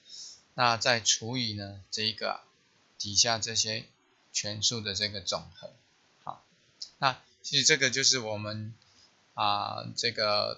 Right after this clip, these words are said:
平常啊，在学校计算成绩的一个方式。好，按比例。啊，那个比例就是它的权数。好，那权数呢，是用来代表各项数值资料重要性的不同。好，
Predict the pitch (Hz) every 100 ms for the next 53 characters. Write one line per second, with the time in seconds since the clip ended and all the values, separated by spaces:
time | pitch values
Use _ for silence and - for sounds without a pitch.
0 | - 113 123 113 104 110 123 117 107 107
1 | 113 98 123 113 113 110 104 101 101 104
2 | - 107 104 101 98 - _ 107 107 110
3 | 110 98 98 - 98 - - - - -
4 | 113 104 98 95 104 104 92 _ _ _
5 | _ - 107 117 117 95 98 98 113 110
6 | 107 104 107 101 98 - 92 95 - 98
7 | - - - _ _ _ - - - _
8 | _ _ - 160 147 135 - 147 156 180
9 | 170 143 135 147 151 147 127 113 104 107
10 | 110 - 127 - 101 95 - _ _ 135
11 | 123 135 120 113 131 120 104 101 - 113
12 | 113 104 113 110 104 98 113 104 87 107
13 | - - - _ _ - -